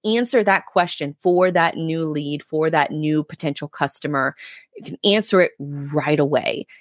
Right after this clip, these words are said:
and they can know immediately if we can help them with their problem or if they need to seek another solution.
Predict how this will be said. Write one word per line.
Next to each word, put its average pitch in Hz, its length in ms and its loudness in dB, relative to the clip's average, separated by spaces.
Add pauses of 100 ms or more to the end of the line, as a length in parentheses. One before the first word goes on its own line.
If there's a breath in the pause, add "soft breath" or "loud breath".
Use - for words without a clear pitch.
(140 soft breath)
and 156 160 4
they 151 60 4
can 151 240 2
know 147 240 4
immediately 170 800 4
if 151 160 0
we 185 100 0
can 143 120 -2
help 196 320 0
them 214 160 2
with 208 140 0
their 202 120 4
problem 202 560 2
or 156 140 4
if 139 100 -2
they 147 100 2
need 147 280 -2
to 139 480 2
seek 151 260 -4
another 147 300 2
solution. - 720 -6